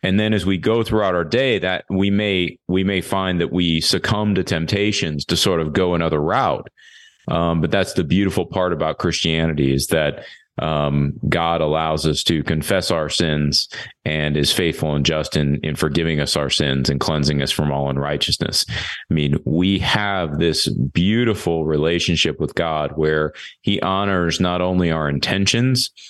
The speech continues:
he not only honors our good works, but he honors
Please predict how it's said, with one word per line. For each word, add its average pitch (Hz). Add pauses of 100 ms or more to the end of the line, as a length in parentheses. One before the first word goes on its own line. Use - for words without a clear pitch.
(260)
he 90
not 82
only 82
honors 80
our 73
good 71
works, 85 (340)
but 85
he 85
honors 92